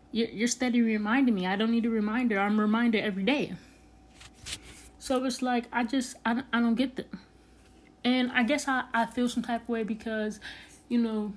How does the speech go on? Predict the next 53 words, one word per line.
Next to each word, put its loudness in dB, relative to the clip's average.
that's 2
my 2
friend. -2
At -6
the -12
end 4
of 0
the 2
day, 0
she's 0
gonna 2
come -4
talk -2
to -8
me. -4
She's -4
gonna 2
tell -2
me 0
how -2
she's -8
feeling, 0
what's 0
going -2
on, 0
you 2
know, 4
what's 2
being 0
said. 0
You 2
know, 0
she's -6
gonna 4
tell -2
me 4
about -2
her -4
emotions, -2
as 0
she -2
should. -4
Then 6
it's 2
like, 0
I 2
also, 0
I 2
just -4
have -2
a -4
problem -2
with -4